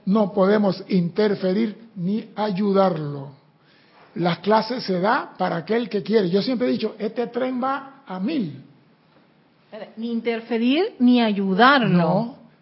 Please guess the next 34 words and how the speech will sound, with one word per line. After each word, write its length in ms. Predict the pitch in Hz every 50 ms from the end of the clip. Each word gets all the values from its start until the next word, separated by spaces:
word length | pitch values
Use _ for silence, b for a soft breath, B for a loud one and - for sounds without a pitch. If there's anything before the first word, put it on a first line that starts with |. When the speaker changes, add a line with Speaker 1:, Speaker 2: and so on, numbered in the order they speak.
| _ _ _ _ _ _ _ _ _ _ -
Speaker 1:
porque 280 | 202 202 175 220 202
tú 200 | 202 - 254 269
qué 120 | 269 262 240
le 100 | 233 220
vas 180 | 226 226 220
a 100 | 226 226
dar 200 | 214 214 214 220
a 40 | -
un 140 | 202 208 220
hombre 300 | 226 220 214 220 214 190
que, 280 | 190 196 185 196 190 - - - _ _ _
que 100 | - 190
está 220 | 180 185 220 208 214
echado 320 | 185 - 220 208 202 196
en 60 | 190
el 60 | 175 180
piso. 400 | 202 196 - 190 170 143 - - _ _ _ _ _ _ _ _ _ _ _ _ _ _ _ _ _ _ _ _ _ _ _ _ _ _ _ -
Ejemplo, 440 | - 339 247 262 269 233 220 208 175 -
hay 120 | 254 277
un 100 | 285 277
maratón 640 | 277 262 240 240 226 - 262 247 190 160 - - - - - - _ _ _ _ b b b b b b
y 100 | 202 214
el 100 | 208 233
hombre 180 | 240 262 240
se 120 | 185 220 240
echa 160 | 226 - 247
y 80 | 226
dice, 240 | 240 226 175 208 214
"No 160 | 208 233 240
voy 160 | 240 247 240 220
más". 320 | 233 233 208 - - - - - - - - - - _ _
¿Tú 140 | - 233 214
qué 100 | - 226
haces? 420 | 202 165 - - 143 - - -